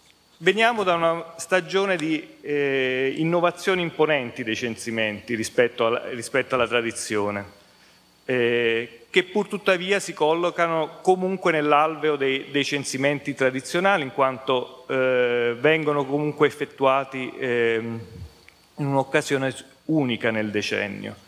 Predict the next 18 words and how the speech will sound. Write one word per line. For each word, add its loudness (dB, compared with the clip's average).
Quindi 0
da 4
questo -2
punto -2
di 2
vista 0
nella 2
classificazione 0
delle -2
Nazioni 0
Unite 2
vengono -2
comunque 0
considerati 0
come -4
tradizionali. -2
In 2
realtà 0